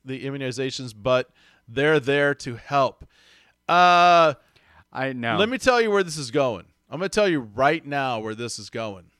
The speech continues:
Speaker 1: Um, a-, and then I'm gonna build a case for it. But at my local grocery store, as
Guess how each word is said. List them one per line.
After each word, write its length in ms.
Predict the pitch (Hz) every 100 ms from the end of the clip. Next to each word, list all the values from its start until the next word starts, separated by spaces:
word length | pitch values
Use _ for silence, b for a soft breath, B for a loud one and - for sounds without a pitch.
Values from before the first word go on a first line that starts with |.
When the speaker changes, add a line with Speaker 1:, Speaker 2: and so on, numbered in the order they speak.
| _ _ _ _ _ _ _ _ - _ _ -
Speaker 1:
Um, 440 | 135 135 127 123 _ -
a-, 160 | 156
and 140 | 165 160
then 100 | 175
I'm 120 | 165
gonna 160 | 156
build 260 | 131 147 127
a 40 | 117
case 320 | 151 139 -
for 260 | - 110
it. 100 | 104 -
But 380 | 107 131 123 - _ _ _ _ _ _ _ _ _ _ _ _ b b b b b b b _ _ _ -
at 140 | 170
my 160 | 185 214
local 280 | 226 220 202
grocery 380 | 160 202 175 165
store, 440 | - 147 139 139 -
as 680 | 156 175 175 151 - -